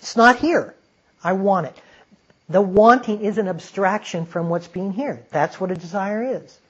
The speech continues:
Think what a fear is. Situation, I see something, I have a feeling that it's going to, in the future, do something to me. I fear it.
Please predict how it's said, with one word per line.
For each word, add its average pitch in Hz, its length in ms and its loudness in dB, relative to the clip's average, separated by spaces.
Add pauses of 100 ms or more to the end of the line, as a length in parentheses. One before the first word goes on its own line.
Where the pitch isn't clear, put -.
(140)
Think 170 200 -6
what 202 100 0
a 220 60 0
fear 262 320 -2
is. 120 280 -12 (920)
Situation, 196 840 -2 (160)
I 151 120 -4
see 226 220 -4
something, 214 520 -4
I 165 80 -4
have 165 260 -4
a 156 60 -4
feeling 226 420 0
that 185 140 0
it's 170 160 -8
going 190 240 -4
to, 190 240 -8 (500)
in 165 100 -4
the 175 80 -2
future, 240 480 -2
do 240 220 0
something 147 380 -8
to - 80 -20
me. 127 160 -20 (280)
I 165 200 4
fear 233 400 0
it. 151 360 -14